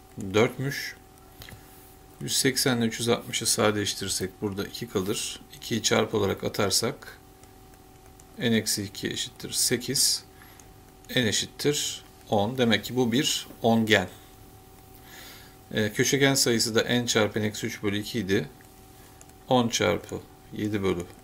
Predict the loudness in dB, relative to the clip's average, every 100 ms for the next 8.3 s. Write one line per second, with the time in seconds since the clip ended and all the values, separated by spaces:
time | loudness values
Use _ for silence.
0 | -18 -4 0 2 0 -6 -16 -20 -20 -20
1 | -20 -20 -20 -20 -20 -20 -20 -20 -20 -20
2 | -20 -20 -16 -8 -2 0 2 0 0 -8
3 | -4 -4 -2 -2 0 0 0 0 -2 -4
4 | 0 0 0 -2 -4 -8 -6 0 0 -2
5 | -2 -2 -2 -8 -20 -20 -20 -20 -20 -16
6 | -4 -4 -2 0 2 2 2 0 0 0
7 | -4 -6 -14 -12 -4 -2 0 0 -2 -2
8 | -4 -10 -10